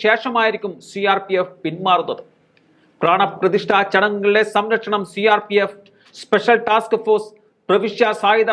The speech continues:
പോലീസ് സേന എന്നിവ സംയുക്തമായി നിർവഹിക്കും. രാജ്യത്തെ വിവിധ സംസ്ഥാനങ്ങളിൽ നിന്നും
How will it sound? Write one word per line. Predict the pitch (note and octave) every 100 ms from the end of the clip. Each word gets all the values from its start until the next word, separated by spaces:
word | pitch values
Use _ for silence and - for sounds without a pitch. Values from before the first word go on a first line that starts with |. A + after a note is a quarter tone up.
| A3
പോലീസ് | G#3+ A3+ A3
സേന | A3 G3+ G3+ -
എന്നിവ | G3+ A3 G#3+ G3+ - _ -
സംയുക്തമായി | A3 A3 C#4 C#4 - A#3+ F#3 - E3+
നിർവഹിക്കും. | F3+ E3 D#3 - - _ _ _ _ _ B2 C3
രാജ്യത്തെ | F#3 F#3+ G3 G3+ E3
വിവിധ | F#3 G3+ G3+ G3 - - -
സംസ്ഥാനങ്ങളിൽ | A3 - A3 G#3 G3+ G3+
നിന്നും | A3 A#3+